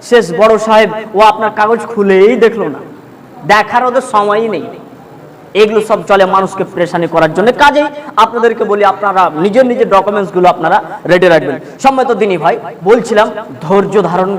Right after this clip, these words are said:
করার ব্যাপারে। আল্লাহ রসুলের নাতি মারা যাচ্ছে, তো এই সময় তো আল্লাহ রসুলকে ডাকতে পাঠালেন, "একটু যাও না, আমার আব্বুকে একটু ডেকে দাও।"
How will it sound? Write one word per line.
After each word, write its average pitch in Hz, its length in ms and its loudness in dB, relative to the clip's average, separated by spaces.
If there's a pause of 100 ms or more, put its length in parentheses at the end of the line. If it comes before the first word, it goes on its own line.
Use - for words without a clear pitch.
(120)
করার 185 280 4
ব্যাপারে। 147 320 0 (420)
আল্লাহ 247 380 4
রসুলের 262 340 0
নাতি 226 400 2
মারা 247 280 4
যাচ্ছে, 233 360 0
তো 254 120 2 (100)
এই 233 160 2
সময় 233 260 0
তো 233 80 2
আল্লাহ 214 220 4
রসুলকে 214 480 0 (320)
ডাকতে 214 320 0
পাঠালেন, 196 380 0
"একটু 196 200 -6
যাও 196 260 2
না, 262 380 0 (160)
আমার - 260 2 (120)
আব্বুকে 160 440 0
একটু 196 160 -2
ডেকে 180 340 0
দাও।" 170 220 4